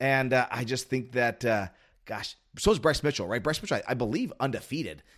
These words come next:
Uh, and so I think that this is just gonna be a good chance. These are guys that are gonna bring out, yeah, Bryce Mitchell's fifteen and oh. Uh, he's coming off a win over Edson Barboza.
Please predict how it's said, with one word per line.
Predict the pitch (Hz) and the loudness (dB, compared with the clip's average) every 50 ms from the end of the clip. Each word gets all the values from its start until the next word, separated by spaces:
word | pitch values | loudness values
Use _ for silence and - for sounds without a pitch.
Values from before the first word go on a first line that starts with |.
| _ _ _ - | _ _ _ -6
Uh, | 110 | -2
and | 110 110 110 117 120 117 110 | -2 0 0 0 -2 -2 -4
so | - - 135 127 120 | 0 2 4 4 4
I | 117 | 4
think | 113 - - 165 156 - | 2 0 -4 -6 -6 -4
that | - 123 98 | -6 -4 -4
this | 131 127 - - | -4 -4 -4 -4
is | 110 92 | -6 -6
just | 90 123 - - | -6 -6 -6 -4
gonna | 123 117 110 | -2 -2 -2
be | 98 104 117 | -2 -2 -2
a | 104 | -4
good | 92 107 110 - | -4 -6 -6 -6
chance. | - 117 110 104 - - - _ _ _ - | -6 -6 -6 -8 -10 -12 -16 _ _ _ -8
These | - 143 139 | -6 -2 -2
are | 143 | 0
guys | 113 131 127 131 127 131 | 0 2 2 2 0 2
that | - 123 120 113 - - - _ _ _ - | 2 2 2 2 0 -6 -20 _ _ _ -2
are | - 123 | -2 0
gonna | 117 127 123 113 | 0 2 0 0
bring | 101 123 110 | 0 -2 -2
out, | 104 98 95 | -2 -4 -4
yeah, | 110 110 92 87 - _ - | -4 -6 -6 -6 -14 _ -4
Bryce | - 127 127 - - | -2 0 0 2 0
Mitchell's | 135 123 - 110 92 - | 0 0 0 -2 -4 -2
fifteen | - 147 135 - - 135 127 117 | -2 -2 -2 -2 -4 -6 -4 -2
and | 107 110 | -2 0
oh. | 110 107 107 107 104 - - - - - - - | 2 2 2 0 -2 -4 -10 -8 -8 -8 -8 -12
Uh, | - 101 104 98 92 87 - _ _ - - - - - - - - - - - | -8 -6 -4 -4 -6 -8 -12 _ _ -20 -20 -20 -20 -20 -20 -14 -14 -14 -12 -10
he's | - - - 160 165 131 | -8 -2 0 0 0 0
coming | - - - - 147 147 | -4 -6 -2 0 0 0
off | - - | 2 0
a | 113 | 2
win | 110 120 120 | 2 2 2
over | 117 110 | 2 0
Edson | 117 113 - 113 | -2 -4 -4 -2
Barboza. | 104 104 98 95 110 110 104 - 113 113 107 | 0 0 2 2 2 2 2 2 2 2 0